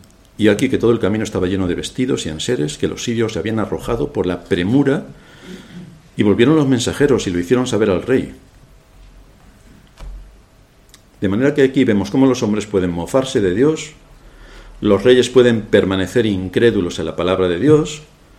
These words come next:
pero la palabra de Dios se cumple. La palabra de Dios se cumple. Es esa palabra la que anuncia continuamente que hay una salida, porque hay perdón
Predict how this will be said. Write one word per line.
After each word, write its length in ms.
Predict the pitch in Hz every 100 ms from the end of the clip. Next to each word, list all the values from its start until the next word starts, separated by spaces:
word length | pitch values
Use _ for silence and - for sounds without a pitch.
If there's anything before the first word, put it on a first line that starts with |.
| - - - - - _ - -
pero 200 | - 98
la 120 | 87 87
palabra 240 | 85 90
de 80 | 80
Dios 140 | 80
se 80 | 76
cumple. 300 | 76 73 - - - - - - _ - - -
La 100 | 98
palabra 280 | 85 98 127
de 80 | 98
Dios 120 | 135
se 80 | 101
cumple. 320 | - - 71 - - - _ _ _ _ _
Es 160 | 117 113
esa 200 | 147 131
palabra 340 | 127 135 147 131
la 140 | 104
que 100 | 101
anuncia 600 | 90 143 156 - 110 143 - - - - - - - - - - - -
continuamente 1080 | 107 92 92 165 135 117 160 147 92 104 - - - -
que 100 | 117
hay 100 | 135
una 200 | 147 139
salida, 560 | - 101 117 127 80 78 - - - -
porque 300 | 95 95 117
hay 120 | 127
perdón 640 | 127 101 92 95 117 127